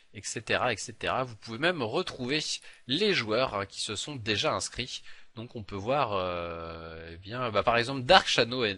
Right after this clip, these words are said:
Dark Shadow, pardon, N L, qui est déjà un joueur assez connu. On a Avoc, Avoc, hein, qui, euh, bah, qui est aussi un joueur qui, euh, qui stream souvent. Et on peut voir déjà deux petits Français, H K Wag et Laverno.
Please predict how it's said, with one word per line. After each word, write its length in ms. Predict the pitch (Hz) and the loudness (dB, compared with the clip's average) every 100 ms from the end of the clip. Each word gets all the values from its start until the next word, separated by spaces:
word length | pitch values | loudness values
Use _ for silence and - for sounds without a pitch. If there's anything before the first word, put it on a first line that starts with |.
| - | -6
Dark 340 | 104 127 165 - | -2 6 6 6
Shadow, 380 | - 98 113 147 | 0 0 -2 -2
pardon, 360 | 87 92 123 | -2 -2 -4
N 140 | 98 98 | -4 0
L, 240 | 135 117 - - - | -2 -4 -12 -20 -18
qui 200 | - 131 | -8 -6
est 60 | 131 | -4
déjà 320 | 101 101 135 | -4 -2 -2
un 140 | 110 | -2
joueur 280 | 98 143 135 | -2 -4 -2
assez 280 | 110 101 170 | 0 0 -2
connu. 420 | - 87 98 135 - - - | -6 -10 -10 -12 -14 -20 -12
On 120 | 113 | 2
a 120 | 135 - | 2 6
Avoc, 480 | 196 147 131 - - 85 - - - | 6 8 6 2 0 -2 -4 -20 -8
Avoc, 400 | 110 101 135 - | -2 -2 -2 -2
hein, 100 | 127 | -4
qui, 400 | - - 139 135 | -4 -10 -4 0
euh, 560 | 104 92 87 85 85 82 | 2 0 -2 -4 -6 -8
bah, 140 | 85 | -10
qui 260 | 90 - 127 | -10 -6 -4
est 20 | |
aussi 380 | 127 - - 143 | -2 -4 -4 -6
un 100 | 104 | -6
joueur 280 | 113 139 - | -2 -4 -6
qui, 280 | 107 117 | -12 -8
euh, 120 | 101 87 | -6 -8
qui 120 | - | -8
stream 360 | - 190 196 | -4 -2 -2
souvent. 340 | - 98 101 139 - - - | -4 -2 -2 -2 -8 -16 2
Et 100 | 214 | 4
on 100 | 196 | 4
peut 120 | - | 0
voir 240 | 107 147 143 | 2 2 4
déjà 300 | 107 107 143 | 0 2 0
deux 180 | 120 | 0
petits 220 | 175 - 123 | -4 -4 -10
Français, 380 | - 90 120 | -8 -6 -4
H 220 | 139 101 - | -2 -2 -2
K 160 | 139 | -4
Wag 300 | 101 127 107 - - - | -4 -6 -8 -12 -18 -4
et 80 | 156 | -2
Laverno. 640 | 139 156 190 143 92 90 | 2 4 6 6 2 -2